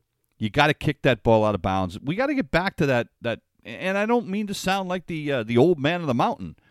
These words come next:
but if you kick that ball out of bounds and you try the coffin corner punt and you nail Cleveland back at the five-yard line, maybe it looks like a good decision.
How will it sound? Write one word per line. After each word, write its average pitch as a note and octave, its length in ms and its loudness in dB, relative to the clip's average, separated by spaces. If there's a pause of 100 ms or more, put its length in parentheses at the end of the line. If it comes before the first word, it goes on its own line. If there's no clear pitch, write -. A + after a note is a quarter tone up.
but C#3 180 -8 (240)
if - 180 -6
you C3+ 60 -4
kick - 320 -6
that A3+ 240 -2
ball G#3+ 240 4
out G#3 120 2
of E3+ 80 -4
bounds F3+ 360 -2
and C3+ 100 -4
you C#3+ 80 -4
try F3+ 240 -2
the G#3+ 100 -4
coffin G3+ 360 -4
corner F3+ 300 -6
punt F#3+ 320 -2 (320)
and G3+ 200 2
you B3+ 160 6
nail A3 320 0
Cleveland E3 440 0
back C#3+ 260 -2
at C3+ 80 -12
the C3 60 -8
five-yard A#2+ 500 -2
line, A#2+ 260 -4
maybe A3+ 460 -2 (300)
it F3 180 -2
looks E3+ 280 -4
like D#3 200 -2
a D3 60 -6
good D3 280 0
decision. G2+ 500 -4